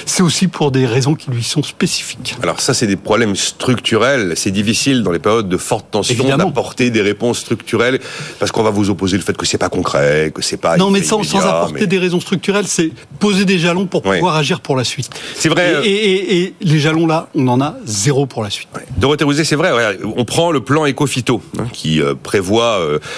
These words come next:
Speaker 2: de réduire de cinquante pour cent l'usage des pesticides. Le coup de rabot sur la niche fiscale du gazole non routier qui est supprimé. Et puis, du coup, une compensation accordée au secteur du B T P. On voulait, euh, sanctuariser les zones humides qui sont des puits de carbone, exit.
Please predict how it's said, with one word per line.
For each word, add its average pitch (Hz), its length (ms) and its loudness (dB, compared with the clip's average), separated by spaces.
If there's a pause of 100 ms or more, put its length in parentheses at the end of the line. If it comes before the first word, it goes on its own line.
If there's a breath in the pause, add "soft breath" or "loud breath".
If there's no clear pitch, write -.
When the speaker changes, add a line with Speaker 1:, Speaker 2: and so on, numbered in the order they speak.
(120)
Speaker 2:
de 98 60 0
réduire 104 240 2
de 95 60 0
cinquante 110 280 -2
pour 101 140 0
cent 110 120 0
l'usage 95 240 2
des 90 100 0
pesticides. 78 560 -4 (100)
Le 92 200 2
coup - 140 -2
de 123 60 0
rabot 117 260 2
sur 120 120 0
la 92 80 2
niche 104 220 -2
fiscale 110 380 0
du 95 60 0
gazole 95 300 0
non 92 160 2
routier 95 420 0 (480)
qui - 120 -4
est - 20 2
supprimé. - 560 0
Et 90 60 -2
puis, 80 160 -6
du 85 80 0
coup, 113 180 0
une 104 60 2
compensation 92 560 0
accordée 90 320 0
au 87 80 0
secteur 95 260 -2
du 92 80 0
B 87 140 2
T 90 100 -2
P. 73 160 -4 (400 loud breath)
On 98 80 0
voulait, 113 320 4
euh, 90 80 2 (140 loud breath)
sanctuariser 123 640 0
les 107 80 2
zones 135 200 2
humides 127 300 2
qui - 80 -6
sont 104 140 -4
des 95 80 -4
puits 110 120 -8
de 98 60 -12
carbone, 120 460 0 (160)
exit. 113 520 -2